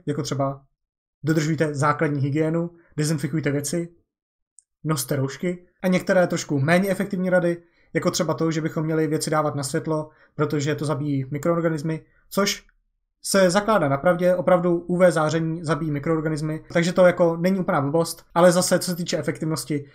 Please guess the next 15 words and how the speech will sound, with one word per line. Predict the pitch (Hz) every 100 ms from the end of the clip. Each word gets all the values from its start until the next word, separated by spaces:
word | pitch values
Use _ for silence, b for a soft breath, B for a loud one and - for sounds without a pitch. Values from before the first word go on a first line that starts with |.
| B
tak | - 135
to | 170 160 151 _ _ _ _
není | 156 175 185 175 165 -
jednoznačně | 160 160 160 170
na | 156
takový | 139 170 156
úrovni | 147 151 147
jako | 147
všechny | 143 -
ty | 151
předchozí | 147 131 143 139
věci, | 139 135 143
co | 139
byly | 143 143
zmíněny. | 131 139 135 127